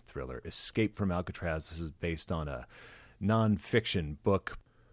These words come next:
by J Campbell Bruce, who is definitely not the guy from Evil Dead and all the Sam Raimi movies, though no one would blame you for your confusion on that point. I do recommend Bruce Campbell's memoir, If Chins Could Kill, but anyway,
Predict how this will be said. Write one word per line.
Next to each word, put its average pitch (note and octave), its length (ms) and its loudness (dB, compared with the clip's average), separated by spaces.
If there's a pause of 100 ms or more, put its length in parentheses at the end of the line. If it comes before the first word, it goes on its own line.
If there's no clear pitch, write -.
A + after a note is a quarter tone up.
(160)
by E2 160 6
J F2+ 380 6
Campbell G#2 580 4
Bruce, D#2+ 600 2
who D#2 140 2
is C#2 140 0
definitely F2 520 4
not D#2+ 280 4
the E2+ 80 -2
guy D2+ 340 4
from D2 500 -2
Evil D#2 240 -2
Dead C#2+ 300 4
and C#2 100 -2
all C#2 120 0
the C#2 120 -2
Sam C#2+ 380 0
Raimi F#2+ 320 6
movies, D#2+ 640 4 (500)
though D2 60 0
no C2 120 -2
one C2 160 -4
would A#1+ 140 -8
blame B1+ 260 -2
you B1+ 140 -4
for - 200 -12
your B1 180 -6
confusion C#2+ 560 -4
on C#2 140 0
that C2+ 220 -4
point. C#2 320 -4
I - 80 0
do A2 160 2
recommend F2+ 480 6
Bruce E2 240 2
Campbell's A2 540 4
memoir, D2 500 4
If D2+ 160 -6
Chins E2+ 380 0
Could - 260 -6
Kill, D2+ 340 4
but C#2 200 -2 (200)
anyway, D2 580 6